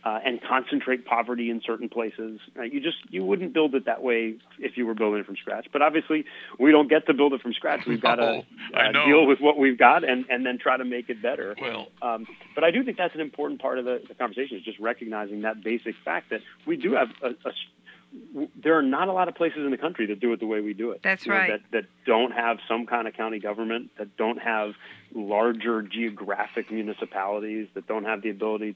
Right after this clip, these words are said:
Speaker 1: to, um, y-, you know, whether it's annexation or expansion authorities. There's just very, very few other places in the country that do it the way we do it. And w-, we at least have to be willing to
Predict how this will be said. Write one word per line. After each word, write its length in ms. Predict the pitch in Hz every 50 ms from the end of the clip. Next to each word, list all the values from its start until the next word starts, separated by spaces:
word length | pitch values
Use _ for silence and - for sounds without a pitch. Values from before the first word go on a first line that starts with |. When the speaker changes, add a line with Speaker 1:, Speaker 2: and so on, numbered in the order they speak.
| - -
Speaker 1:
to, 140 | 107 104 95 - - - - - - _ - 123
um, 300 | 104 98 101 107 107 - 139
y-, 140 | 135 127 120
you 80 | 117 107
know, 60 | 104 101
whether 200 | 107 98 104 101
it's 100 | 92 -
annexation 600 | 110 95 98 - - - 139 131 127 - 127 113
or 100 | 104 101
expansion 480 | 95 - - - 113 113 110 - 123 107
authorities. 340 | 95 - 117 110 107 104 - - - - - - -
There's 160 | 190 190 185
just 220 | - - 190 139
very, 420 | 117 107 107 - 151 160 165 151 139
very 260 | 123 131 127 123 113
few 220 | - 120 110 110
other 140 | 117 107 107
places 280 | 98 - 110 101 - 101
in 60 | 98
the 80 | 92 -
country 300 | - 95 87 - 95 92
that 140 | 90 85 -
do 140 | 104 98 98
it 100 | 98 -
the 80 | 104
way 140 | 98 98 95
we 160 | 92 101 98
do 180 | 92 98 98 98
it. 100 | 98 - - - - - - _ _ -
And 440 | 139 127 120 120 120 117 117 117 156 - -
w-, 120 | - 311 - _ -
we 320 | 170 156 143 143 156 151 143
at 80 | 135
least 240 | 147 156 185 165 -
have 160 | - 120 117 -
to 60 | 120
be 80 | 117
willing 220 | 117 117 113 107 104
to 140 | 104 101